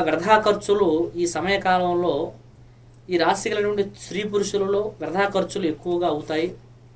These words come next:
కుటుంబ బాధ్యతలు, కుటుంబంలో కొంతమంది చేసేటటువంటి తప్పులకో అప్పులకో ఈ రాశి కలిగిన వారు బాధ్యత తీసుకోవాల్సి ఉంటుంది. ఆ భారాన్ని మీదేసుకోవాల్సిన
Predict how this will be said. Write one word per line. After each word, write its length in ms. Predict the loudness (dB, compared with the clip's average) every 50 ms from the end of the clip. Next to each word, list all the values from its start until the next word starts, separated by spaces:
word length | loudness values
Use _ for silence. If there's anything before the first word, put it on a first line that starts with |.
| -20 -20 -20 -20 -20 -20 -20 -20 -20 -20 -20 -20 -20 -20 -20 -20 -20 -20 -20 -20 -20 -20 -20 -20 -20 -20 -20 -20 -20 -20 -8 -8
కుటుంబ 300 | -2 -2 -2 2 2 2 4 4 4
బాధ్యతలు, 520 | 2 2 2 2 2 2 2 2 2 0 0 -2 -6 -14 -20 -20 -20 -20 -20 -20 -20 -20 -20 -20 -20 -20 -20 -20 -20 -12 -10
కుటుంబంలో 540 | -2 -2 0 0 0 0 0 2 2 2 2 4 2
కొంతమంది 460 | 2 2 2 0 0 0 0 -2 -2 0 2
చేసేటటువంటి 640 | 0 0 2 2 0 0 0 -2 -4 -4 -4 -4 -4 -4
తప్పులకో 480 | -6 -6 -4 -4 -2 -2 0 0 2 2 2 2
అప్పులకో 500 | 0 -6 -4 0 2 2 4 4 2 2 2 0 -4 -8 -12 -20 -20 -20 -20 -20 -20 -20 -20 -20 -20 -20 -20 -20 -20 -20 -20 -20 -20 -20 -6
ఈ 140 | -2 2 4 4
రాశి 280 | 4 4 2 0 0 0
కలిగిన 200 | 0 0 2 4 4
వారు 220 | 4 4 4 2 0 -2 -4 -12 -20 -20 -20 -20 -20 -20 -20 -20 -18 -6 0
బాధ్యత 300 | 0 0 2 2 -2 -2 0 0
తీసుకోవాల్సి 640 | 0 0 0 -2 0 0 4 6 6 4 4 0 -2 -2 0 0
ఉంటుంది. 380 | 0 0 0 -2 0 2 2 2 2 0 -6 -14 -20 -20 -20 -20 -20 -20 -20 -10
ఆ 100 | -6 -4 -2 4
భారాన్ని 400 | 6 8 8 8 8 6 4 2 2 2
మీదేసుకోవాల్సిన 800 | 4 4 4 4 2 0 0 2 4 4 4 4 2 0 -6